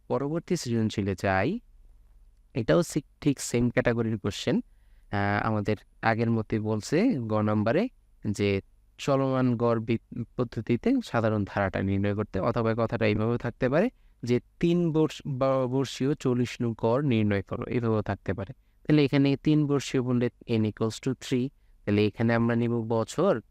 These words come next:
এখানে নিব আমরা হইতেছে মূল্য, এইখানে নিব আমরা হইতেছে তিন বছর ভিত্তিক সমষ্টি, হ্যাঁ, আমি সংক্ষেপে লিখতেছি,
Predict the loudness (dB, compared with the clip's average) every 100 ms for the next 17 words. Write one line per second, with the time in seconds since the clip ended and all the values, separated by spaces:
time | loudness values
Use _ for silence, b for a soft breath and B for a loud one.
0 | _ _ -2 0 0 0 2 0 2 2
1 | 2 0 0 -4 -2 -2 0 0 0 0
2 | 0 -2 _ _ _ 0 0 2 2 2
3 | 2 0 0 0 2 -2 -4 -4 -2 0
4 | 2 2 0 -2 -4 -2 -2 -4 -2 -2
5 | -2 -2 0 0 -2 _ _ _ _ _
6 | _ -20 -20 -4 0 2 0 -2 -2 -2
7 | -4 -2 -2 -2 -6 -2 0